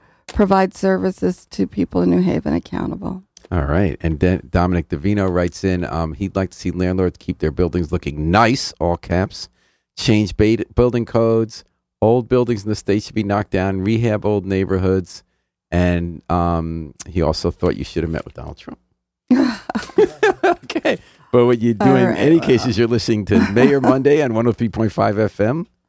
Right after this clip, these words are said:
Speaker 2: your home for community radio, W N H H, live streamed at new haven independent dot org. I hope Bob's okay. I haven't heard from Bob
Speaker 1: I
Speaker 2: yet.
Speaker 1: know. It's really interesting. I haven't heard from him,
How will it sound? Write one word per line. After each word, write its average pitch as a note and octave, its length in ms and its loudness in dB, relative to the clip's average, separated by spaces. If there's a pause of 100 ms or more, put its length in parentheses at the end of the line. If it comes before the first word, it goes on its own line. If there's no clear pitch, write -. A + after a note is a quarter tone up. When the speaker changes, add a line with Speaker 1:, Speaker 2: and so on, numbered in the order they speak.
(320)
Speaker 2:
your G#2+ 120 2
home F3 180 0
for - 140 -10
community E2+ 320 -2
radio, C#2+ 260 -2
W C#2+ 300 -4
N C#2+ 100 -6
H D2 160 -4
H, - 200 -2
live C#2+ 240 0
streamed D#2 240 -8
at - 120 -10
new G2+ 120 -2
haven F2+ 300 -4
independent E2 560 -4 (420)
dot D#2 280 4
org. F2+ 280 0
I D#2 40 -4
hope - 200 -4
Bob's - 300 -8
okay. - 260 -12
I - 560 -20
haven't F#2+ 100 -6
heard F#2+ 140 -6
from - 140 -12
Bob F2 200 0
Speaker 1:
I F4+ 120 4
Speaker 2:
yet. F#4+ 80 2
Speaker 1:
know. G4 200 2
It's A#3+ 180 0
really C4 200 2
interesting. C#4+ 380 -2
I - 20 0
haven't G#3+ 220 0
heard A3 140 0
from A3 180 2
him, G#3+ 120 0